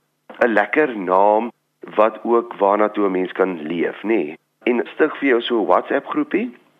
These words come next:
en dan kan jy ook op die WhatsApp groepie sit. Onthou vanaand so laat, eh, ehm, sien ons as gesin mekaar weer.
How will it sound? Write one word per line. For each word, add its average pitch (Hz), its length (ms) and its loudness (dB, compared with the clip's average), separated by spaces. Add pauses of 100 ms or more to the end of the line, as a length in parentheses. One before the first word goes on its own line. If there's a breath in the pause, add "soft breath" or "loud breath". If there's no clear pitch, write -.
(500)
en 120 240 2
dan 123 380 2 (340)
kan 110 240 0
jy 101 400 0 (320)
ook 117 280 0
op 98 100 -4
die 104 100 0
WhatsApp 95 360 0
groepie 95 260 -6
sit. 95 200 -6
Onthou 98 320 2
vanaand 90 480 0
so 92 200 -2
laat, 87 320 0 (100)
eh, 85 140 -4
ehm, 82 180 -4
sien 87 280 -4
ons 80 160 -2
as 73 100 -6
gesin 82 340 -6
mekaar 80 400 -2
weer. - 320 -10